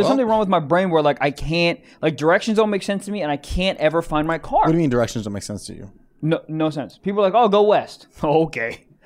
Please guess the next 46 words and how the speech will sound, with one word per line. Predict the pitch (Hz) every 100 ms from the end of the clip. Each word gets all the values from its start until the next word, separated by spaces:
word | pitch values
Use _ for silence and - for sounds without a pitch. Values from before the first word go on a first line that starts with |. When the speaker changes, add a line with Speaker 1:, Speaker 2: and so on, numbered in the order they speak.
| -
Speaker 2:
"Oh, | 208 190 - -
oh, | 214 190
I'll | 208 240
be | 254
sure | 202 262
to | 254
go | 240 247
west." | 247 226 202
Speaker 1:
Yeah, | 160 131
I | 175
don't | 262
know | 202
how | 185
Speaker 2:
What | 269
are |
you | 262
Speaker 1:
directions | 160 165 233 247
Speaker 2:
saying? | 226
Speaker 1:
haven't | 139 123 123
gone, | 120 117 110 107
uh, | 98 98
out | 104
of | 104
business | 110 98 98 -
yet. | 107 95 -
North? | 127 139 165 180 - - _ _ -
Speaker 2:
Yeah. | 190 185
Speaker 1:
North | 180 196 - 220
is | 196
still | - 220 208 226
chilling? | 240 247
Speaker 2:
Liquidation | 277 285 185 196 202 180 165
sale. | 202 190 185 208
Speaker 1:
The |
North | 190 190 226 311 330
Star? | - - - - 202 254 349 381
Speaker 2:
Sell | 277 180 170 175
it. | - 139
Speaker 1:
Get | 226 285
a |
better | 247 240 214
name. | 202 185 139
Speaker 2:
Sell | - 254 277
it | 254
to | 233
China. | 226 202 175 131